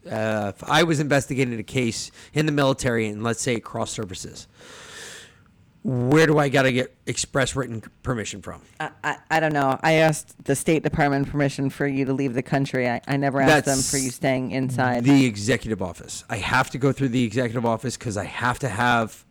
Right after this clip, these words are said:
Speaker 1: presidential authority to do that. You cannot do that without presidential authority. So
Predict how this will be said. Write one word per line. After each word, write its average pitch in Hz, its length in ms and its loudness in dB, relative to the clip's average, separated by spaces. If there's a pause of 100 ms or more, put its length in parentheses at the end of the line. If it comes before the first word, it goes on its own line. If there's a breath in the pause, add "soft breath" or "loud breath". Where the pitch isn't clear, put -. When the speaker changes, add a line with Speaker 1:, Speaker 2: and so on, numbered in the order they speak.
Speaker 1:
presidential 127 600 0
authority 107 440 -2
to 92 100 -8
do 90 200 -6
that. 76 260 -14
You 113 240 0
cannot 123 560 -4
do 120 220 4
that 104 340 -4
without 110 500 -4
presidential 98 600 -4
authority. 87 380 -8 (420 loud breath)
So 143 340 4